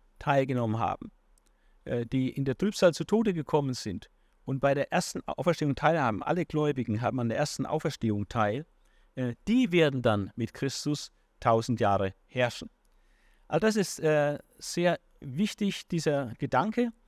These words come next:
äh, dass es eine ganze Reihe von Bibelstellen gibt, die das Reich Gottes als noch etwas Zukünftiges, äh, darstellen und unsere Herrschaft in diesem Reich ist auch noch zukünftig. Jetzt kommen wir aber zum,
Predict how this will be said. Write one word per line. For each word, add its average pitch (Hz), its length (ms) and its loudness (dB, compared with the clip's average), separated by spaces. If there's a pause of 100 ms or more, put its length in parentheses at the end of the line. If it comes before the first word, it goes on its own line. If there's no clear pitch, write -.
(240)
äh, 151 220 0
dass - 220 2
es 151 160 -6
eine 143 100 -4
ganze 156 300 2
Reihe 131 220 4
von 131 200 -2
Bibelstellen 127 540 -2
gibt, 190 340 -2 (440)
die 147 200 2
das 131 320 -2
Reich 131 340 4
Gottes 170 540 -2 (300)
als 139 220 0
noch 151 180 0
etwas - 520 -4
Zukünftiges, 156 1120 -2
äh, 139 240 -2
darstellen 160 760 0 (360)
und 151 120 -2
unsere 147 260 -2
Herrschaft 143 420 -2
in 156 60 0
diesem 143 240 -2
Reich 120 380 0 (220)
ist - 260 -8
auch 123 260 -2
noch - 280 -4 (160)
zukünftig. - 720 -2 (1400)
Jetzt - 240 0
kommen 202 300 4
wir 175 480 2 (100)
aber 151 380 4
zum, 127 720 -2